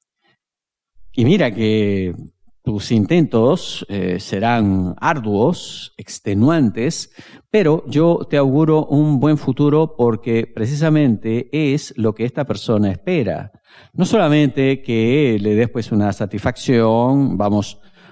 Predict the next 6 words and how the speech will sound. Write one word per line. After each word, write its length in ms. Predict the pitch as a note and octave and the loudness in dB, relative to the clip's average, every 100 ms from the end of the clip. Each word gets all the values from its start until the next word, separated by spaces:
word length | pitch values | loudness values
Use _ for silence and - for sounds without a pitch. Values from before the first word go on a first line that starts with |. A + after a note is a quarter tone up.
| - | -2
una 180 | C#3+ C3 | 2 2
disculpa 760 | G#2 A2+ A2 A#2 A2+ G#2 F#2+ | 0 0 0 0 0 -2 0
convincente 840 | A#2 G#2+ A2+ G#2+ A2 G#2+ A#2+ B2 | 0 2 0 0 0 0 0 -2
por 580 | F#2+ G2 G2+ A#2+ A#2+ F2+ E2+ - - _ | -2 0 2 2 0 -4 -12 -18 -20 _
los 160 | C3 A#2 | -2 0
primeros 560 | B2+ A#2 B2+ B2 A2 | 2 2 2 2 -2